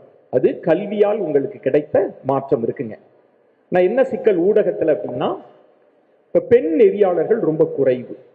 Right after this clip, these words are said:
ஆ, சுகிதா அவர்கள் இருக்கிறாங்க, அசோகவர்ஷினி இருக்கிறாங்க, சார் சொன்ன மாதிரி அபிநயா இருக்கிறாங்க, இன்னும் பலர்லாம். ஆனா ரொம்ப குறைவு. அவங்க எப்படி எதிர்கொள்ளப்படுவாங்க அப்படின்னா, பொலிட்டீஷியன் அவங்க கேள்வி படிச்சு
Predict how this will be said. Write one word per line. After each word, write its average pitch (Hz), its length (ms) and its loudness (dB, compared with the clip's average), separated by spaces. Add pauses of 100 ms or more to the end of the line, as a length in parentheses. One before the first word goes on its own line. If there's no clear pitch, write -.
(1300)
ஆ, 120 400 -2
சுகிதா 214 280 -2
அவர்கள் 143 360 0
இருக்கிறாங்க, 120 640 -4 (320)
அசோகவர்ஷினி 156 680 2
இருக்கிறாங்க, 117 640 -4
சார் 185 280 0
சொன்ன 160 220 -2
மாதிரி 143 300 0
அபிநயா 151 440 0
இருக்கிறாங்க, 120 520 -6
இன்னும் 214 240 0
பலர்லாம். 127 460 -2
ஆனா 233 120 0
ரொம்ப 208 380 0
குறைவு. 180 480 0 (800)
அவங்க 175 200 2
எப்படி 311 360 2
எதிர்கொள்ளப்படுவாங்க 175 840 0
அப்படின்னா, 151 380 -2
பொலிட்டீஷியன் 180 640 -2 (960)
அவங்க 139 200 0
கேள்வி 214 360 4
படிச்சு 156 760 -2